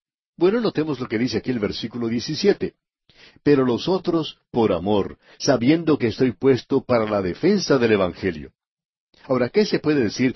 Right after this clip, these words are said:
acerca de estas dos cosas? Bueno, Pablo dice aquí en el versículo dieciocho, escuche usted, "¿Qué pues? Que no obstante,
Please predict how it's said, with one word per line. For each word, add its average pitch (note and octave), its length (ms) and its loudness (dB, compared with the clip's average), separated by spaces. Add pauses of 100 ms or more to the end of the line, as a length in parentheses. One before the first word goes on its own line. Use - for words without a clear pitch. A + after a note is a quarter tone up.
(140)
acerca A2+ 500 0
de G#2 100 2
estas F#2+ 300 -2
dos F#2 220 -4
cosas? - 480 -8 (680)
Bueno, D3+ 260 2
Pablo G#2+ 240 2
dice A2 240 -2
aquí A#2+ 220 -2
en A2 60 0
el G2 100 -2
versículo F#2+ 480 -4
dieciocho, G#2 520 -4
escuche G2 320 -8
usted, B2 300 -2 (560)
"¿Qué F3+ 240 0
pues? - 440 -2 (300)
Que A2 160 2
no G#2+ 140 2
obstante, G#2+ 580 -2